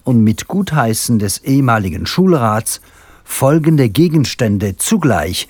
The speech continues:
mit meinen Schülern zu betreiben angefangen, als da wären: Religionsunterricht, Erdbeschreibung, Geschichte, Geometrie, Sphärenlehre,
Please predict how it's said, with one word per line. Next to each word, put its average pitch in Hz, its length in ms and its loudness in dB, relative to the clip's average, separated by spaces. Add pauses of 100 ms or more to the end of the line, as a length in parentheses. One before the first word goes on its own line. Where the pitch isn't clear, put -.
(140)
mit 120 160 -2
meinen 113 300 0
Schülern 151 440 0
zu 139 140 -2
betreiben 107 540 -2
angefangen, 98 720 -2 (480)
als 123 320 -2
da 98 220 0
wären: 95 520 -2 (960)
Religionsunterricht, 135 1400 0 (560)
Erdbeschreibung, 147 1000 0 (800)
Geschichte, 156 680 0 (800)
Geometrie, 131 840 0 (800)
Sphärenlehre, 123 1040 2